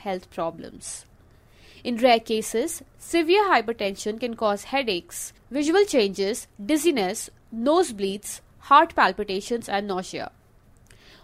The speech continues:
Often, kids and teens with hypertension won't show any symptoms at all. But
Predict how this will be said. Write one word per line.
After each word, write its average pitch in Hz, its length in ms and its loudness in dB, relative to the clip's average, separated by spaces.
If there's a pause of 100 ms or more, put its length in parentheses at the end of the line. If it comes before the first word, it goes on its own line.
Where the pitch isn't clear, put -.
(120)
Often, 254 580 2
kids 311 260 0
and 320 240 0
teens 226 300 -8
with 254 160 -10
hypertension 254 760 -4
won't 277 280 -4
show 330 140 -2 (140)
any 247 160 -6
symptoms 262 560 -6
at - 40 -10 (100)
all. - 120 -12 (640)
But 240 160 2